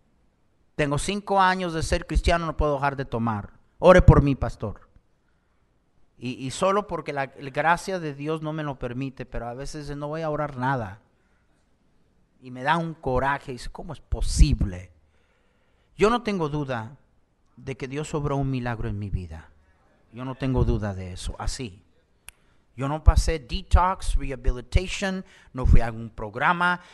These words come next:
Más, yo ni había ido a una iglesia todavía. Nadie jamás me había predicado, "Eso es malo, no lo hagas." El Espíritu Santo, dentro de mí,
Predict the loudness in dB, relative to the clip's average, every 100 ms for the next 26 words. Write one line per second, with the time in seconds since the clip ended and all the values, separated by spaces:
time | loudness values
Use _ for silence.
0 | -16 2 2 4 2 4 4 6 6 6
1 | 6 6 6 4 0 8 10 10 8 6
2 | 10 12 12 10 8 8 8 8 4 4
3 | 2 2 2 2 2 0 0 -2 -2 -4
4 | -6 -2 4 4 4 0 -4 -10 -8 -8
5 | -4 -2 -2 -2 -4 0 2 4 4 4
6 | 0 -4 -10 _ _ _ _ _ _ _
7 | _ -4 4 6 6 2 0 2 4 2
8 | 0 -6 -16 -16 -2 0 0 -2 -4 -2
9 | 0 -2 -6